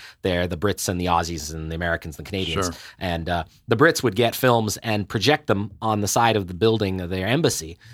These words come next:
Speaker 1: and we'd sit and watch them. And, uh, once, I guess on Saturday nights, they would, and they would, you know, be projecting them, and they were the most recent hits, I guess, that they could get,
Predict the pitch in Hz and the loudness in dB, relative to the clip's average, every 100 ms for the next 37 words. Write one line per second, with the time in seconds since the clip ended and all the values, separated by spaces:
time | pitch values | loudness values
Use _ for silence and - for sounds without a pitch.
0 | - 104 98 92 - 123 110 104 123 127 | -8 -4 -4 -2 0 -2 -2 0 2 2
1 | - 98 95 92 92 90 _ 107 101 113 | 0 -2 -4 -4 -6 -10 _ -8 -2 0
2 | 123 - 98 117 185 101 92 120 117 110 | 0 -2 -2 -2 -2 -2 2 2 4 4
3 | 143 170 - 98 92 95 - - 101 107 | 2 0 -2 -4 -2 -4 -8 -6 -2 0
4 | 104 92 92 _ 117 98 90 95 107 110 | 2 -2 -6 _ -2 -2 -2 -4 -4 0
5 | 110 - 98 98 95 92 95 95 98 95 | 0 0 -2 -2 -2 -2 -2 -2 -2 -4
6 | 101 98 104 120 123 139 131 135 131 92 | -2 -2 -4 -4 0 2 2 2 0 0
7 | 175 156 - 90 82 101 - 104 95 87 | -2 -2 0 -2 0 -2 -4 -4 -4 2
8 | 160 123 - | 2 2 -2